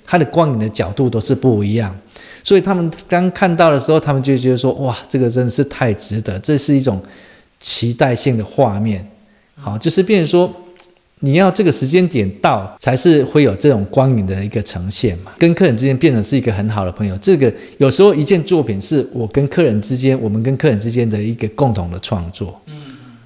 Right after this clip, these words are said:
Speaker 1: 好，因为如果说我用我的想法的设计是很主观的，可是客人不一定喜欢。可是依客人口述，他想要的，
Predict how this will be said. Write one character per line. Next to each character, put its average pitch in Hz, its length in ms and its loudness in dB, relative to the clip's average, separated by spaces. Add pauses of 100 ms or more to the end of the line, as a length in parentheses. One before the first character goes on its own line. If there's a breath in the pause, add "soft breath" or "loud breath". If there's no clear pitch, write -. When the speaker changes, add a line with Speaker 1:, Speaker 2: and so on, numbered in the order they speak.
Speaker 1:
好， 196 140 -6
因 196 120 4
为 214 120 2 (140 loud breath)
如 214 120 0
果 156 140 2
说 196 240 4
我 135 320 -2
用 185 220 2
我 123 100 -2
的 120 160 -2
想 131 320 -2
法 113 200 0
的 104 100 -4
设 139 260 2
计 117 220 -2
是 120 160 -4
很 117 180 0
主 104 200 -6
观 113 220 0
的， 98 140 -4
可 - 140 -6
是 156 100 2
客 170 140 -2
人 135 120 2
不 131 120 2
一 123 40 0
定 123 140 0
喜 95 220 -6
欢。 95 240 -6 (300 loud breath)
可 143 80 2
是 208 200 2 (300 loud breath)
依 208 180 4
客 208 320 2
人 127 140 0
口 98 400 -4
述， 117 420 0 (260)
他 156 200 0
想 107 320 -2
要 139 160 2
的， 98 240 -4